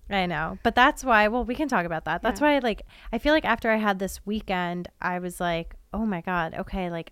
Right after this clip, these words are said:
Speaker 1: I really," and, like, you know, I've said it, like, "I need my time." But, like, I think I really do, like, need my time, like, separate. <laughs>
Speaker 2: Uh-huh.
Speaker 1: You're like, "Uh-huh."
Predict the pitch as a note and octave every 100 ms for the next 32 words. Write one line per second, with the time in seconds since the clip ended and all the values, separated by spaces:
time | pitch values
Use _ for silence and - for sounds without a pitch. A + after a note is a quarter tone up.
0 | - G3 G#3 F#3 F#3 G3 G#3+ A3 A3+ G#3+
1 | F#3 F#3+ F#3 A#3+ B3 A3 G3+ F3+ - E3
2 | E3 F3 F3+ - - F#3+ G#3 G#3 F#3+ F#3+
3 | F3 E3+ - - G3+ F#3 D#3 - - _
4 | - - - _ - F#3+ F#3 E3+ F#3+ F3
5 | A#3 A3 G3 F#3+ G3 F#3 F3+ - _ -
6 | G#3+ G#3+ A3 G#3+ F#3+ F3 F3 F3 - F#3+
7 | G3 G#3+ A3+ G3 E3 G#2 - C#3+ - G#1
8 | - _ _ - - - _ _ _ _
9 | _ _ _ - - - A3+ A#3 - -
10 | - G3 - - - - - - C4+ -
11 | _ _ - - - - - - - -
12 | G#3+ G3+ G3 A#3 C4 - F#3 F3+ F3 F#3+
13 | G3 A3 C4